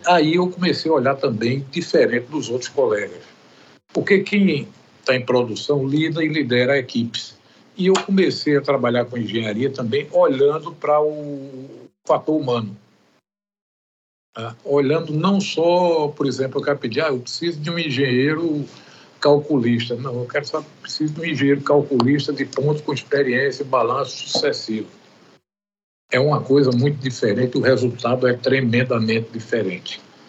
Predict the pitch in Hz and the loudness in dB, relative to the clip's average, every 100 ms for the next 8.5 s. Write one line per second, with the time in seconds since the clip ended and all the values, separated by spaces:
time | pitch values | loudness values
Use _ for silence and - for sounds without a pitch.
0 | - - _ - 101 - - - - - | -20 -20 _ -14 -12 -12 -16 -20 -18 -4
1 | 131 143 143 131 147 143 135 113 135 139 | -2 4 4 4 4 4 4 2 2 0
2 | 139 139 120 127 117 104 131 151 151 123 | -2 -4 -2 0 0 0 0 2 2 0
3 | - 120 120 117 113 110 107 104 104 - | -2 -2 0 0 0 -2 -4 -4 -6 -10
4 | - 117 113 123 - 147 147 - - - | -10 -4 0 0 2 -2 -2 -8 -14 -20
5 | - - - - _ _ _ 135 139 151 | -20 -20 -20 -20 _ _ _ 0 2 2
6 | 147 156 139 151 - 175 175 - 175 165 | 4 4 4 2 0 -2 -2 -2 0 0
7 | 185 277 - 147 151 165 - 151 - - | -4 -4 0 2 2 0 0 -2 -2 -4
8 | 180 - 131 123 - | -6 -2 2 4 2